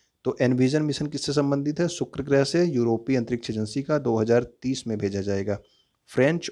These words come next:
ओपन टेनिस टूर्नामेंट आप जब, आप सबके लिए इंपॉर्टेंट है। ठीक है, ये टूर्नामेंट आपको हमेशा पूछे जाते हैं। एक नाम तो आप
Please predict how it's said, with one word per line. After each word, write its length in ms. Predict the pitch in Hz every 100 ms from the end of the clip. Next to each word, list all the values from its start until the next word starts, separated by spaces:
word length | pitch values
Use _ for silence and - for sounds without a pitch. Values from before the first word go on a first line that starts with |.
| _ -
ओपन 340 | 117 151 156
टेनिस 360 | 147 139 139 -
टूर्नामेंट 520 | 127 131 135 139 - -
आप 140 | 120
जब, 180 | 120 131 - _ 127
आप 140 | 113
सबके 300 | - 139 -
लिए 160 | 147 147
इंपॉर्टेंट 520 | 143 135 135 143 143
है। 100 | 170
ठीक 260 | 180 127 160
है, 140 | 170 - - - -
ये 220 | 123 143
टूर्नामेंट 580 | 147 135 131 139 143 139
आपको 240 | 127 - 117
हमेशा 260 | 113 131
पूछे 260 | 131 131 135
जाते 260 | 131 -
हैं। 300 | 139 156 190 - - _ _ -
एक 200 | 175 170
नाम 200 | 156 165
तो 160 | 165 165
आप 200 | 160